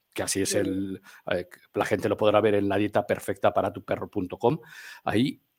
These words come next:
Speaker 1: ese era el título, ¿no? Y me decían, "No, pues", eh, yo les dije, "Oye", le digo, "hay que ver el perro enfermo". Y ellos, "No, nada de perro sano", pero como no tienen ni idea, yo les dije, "A ver, espera",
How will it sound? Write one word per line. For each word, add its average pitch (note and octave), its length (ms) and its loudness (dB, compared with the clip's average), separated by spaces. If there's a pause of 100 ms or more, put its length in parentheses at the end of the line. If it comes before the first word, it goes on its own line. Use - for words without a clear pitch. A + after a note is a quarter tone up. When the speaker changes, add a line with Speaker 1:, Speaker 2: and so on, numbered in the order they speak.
(240)
Speaker 1:
ese C3+ 320 6
era B2 100 8
el A2+ 160 4
título, G#2 340 -6
¿no? A2 160 2
Y D3+ 80 0
me A#2+ 80 2
decían, - 200 0
"No, F3 100 2
pues", - 280 -10
eh, G#2+ 220 2 (340)
yo A#2 140 6
les A#2+ 120 2
dije, A#2+ 440 -2
"Oye", C3 240 2 (320)
le - 80 -6
digo, A2+ 140 4
"hay C3+ 60 6
que E3+ 100 2
ver D#3+ 140 8
el D3+ 80 2
perro C#3 200 2
enfermo". A#2 420 -2 (300)
Y C3 80 4
ellos, C#3 160 8
"No, F#3+ 180 6
nada F#3+ 200 6
de F3 120 2
perro D#3 280 0
sano", A2 240 4
pero - 160 -4
como G#2 160 -2
no A#2+ 100 2
tienen D3 280 6
ni C#3 100 4
idea, C3+ 420 6 (500)
yo G2+ 80 -2
les G#2 140 -2
dije, G2 160 -2
"A G2+ 60 4
ver, G#2 140 4
espera", F#2+ 300 -2